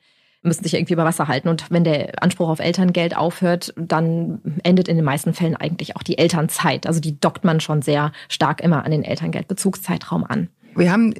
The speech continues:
Speaker 2: das schon so ein bisschen besprochen. Hier steht, wann muss ich meinen Chef darüber informieren, wie ich mit dem dritten Jahr der Elternzeit verfahren möchte.
Speaker 1: Ja, also tatsächlich ist es immer so ein bisschen dieser Knackpunkt mit den Elternzeitjahren, weil man muss sich, ähm,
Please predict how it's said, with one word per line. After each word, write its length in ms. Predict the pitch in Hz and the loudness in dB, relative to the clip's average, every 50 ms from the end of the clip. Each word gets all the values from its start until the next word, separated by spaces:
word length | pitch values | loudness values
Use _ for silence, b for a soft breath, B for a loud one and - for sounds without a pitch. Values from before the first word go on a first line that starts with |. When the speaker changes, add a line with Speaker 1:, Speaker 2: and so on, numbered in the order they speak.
| - | -10
Speaker 2:
das 240 | - - - 180 170 | -10 -4 -4 -2 0
schon 140 | - 208 185 | 2 2 2
so 60 | 185 | 2
ein 20 | 180 | 2
bisschen 220 | 180 180 - 175 | 0 0 -2 -2
besprochen. 460 | 170 170 - - - 240 247 - 247 | -2 -4 -4 -2 -2 -2 2 2 4
Hier 120 | 226 208 196 | 4 4 2
steht, 220 | - 214 190 185 | 2 0 -2 0
wann 180 | 190 190 202 208 | 0 2 2 4
muss 160 | 202 196 185 | 2 2 0
ich 100 | 196 180 | -2 0
meinen 220 | 196 185 185 185 | 0 0 0 0
Chef 200 | 180 - 185 185 | 0 -2 -2 -2
darüber 280 | - 185 180 185 180 175 | -2 0 0 0 0 0
informieren, 800 | - 170 - - 165 165 170 175 196 226 254 254 254 233 220 208 | -2 -2 -2 0 0 2 4 4 4 4 2 2 2 2 2 2
wie 100 | 196 185 | 0 -2
ich 120 | - - - | -4 -2 -2
mit 100 | 185 180 | 0 0
dem 140 | 196 180 175 | 0 -2 -2
dritten 320 | - 175 208 214 - 202 | 0 -2 -2 0 2 2
Jahr 440 | 190 175 208 226 269 311 285 185 139 | 2 4 2 2 2 2 0 0 0
der 200 | 135 123 - - | -2 -2 -4 -4
Elternzeit 540 | - - - - - - - - - - - | -6 -6 -6 -8 -8 -6 -6 -6 -6 -6 -6
verfahren 500 | - - - - - - 64 - - - | -8 -8 -6 -6 -4 -4 -2 0 0 0
möchte. 460 | - - - - - - - 175 175 _ _ _ _ - | 0 -2 -4 -6 -10 -10 -8 -8 -10 _ _ _ _ 0
Speaker 1:
Ja, 120 | 185 185 | 2 2
also 160 | 170 165 180 | 2 2 0
tatsächlich 580 | 175 - 175 170 185 - 202 214 - 240 226 - | -2 -2 -2 -2 0 0 0 0 0 -2 -2 -2
ist 160 | - 208 - | -2 -4 -4
es 100 | 208 190 | -4 -2
immer 360 | - 196 196 190 190 190 190 - | 0 2 2 4 4 2 0 -2
so 120 | - - | -2 0
ein 20 | 185 | 0
bisschen 200 | 208 190 208 196 | 2 4 2 2
dieser 120 | 170 175 | 2 0
Knackpunkt 640 | 170 - - 208 220 - - - 147 135 156 - - | -2 0 0 0 0 0 -4 -4 -4 -2 -4 -4 0
mit 300 | - 175 175 - - - - - | 0 0 0 0 -6 -8 -6 -4
den 140 | - 160 170 | -2 0 0
Elternzeitjahren, 1080 | - - 175 - 180 180 - - 180 170 170 - - 175 160 143 147 156 180 226 233 202 | 0 0 0 0 0 0 0 0 -2 -2 -2 -2 -2 -2 0 0 0 0 2 2 4 4
weil 100 | 185 180 | 4 4
man 160 | 180 175 180 | 4 4 4
muss 180 | 175 190 202 - | 4 2 2 0
sich, 280 | 214 202 - 208 196 - | -2 -4 -4 -4 -6 -2
ähm, 240 | 180 175 180 180 | 0 2 2 2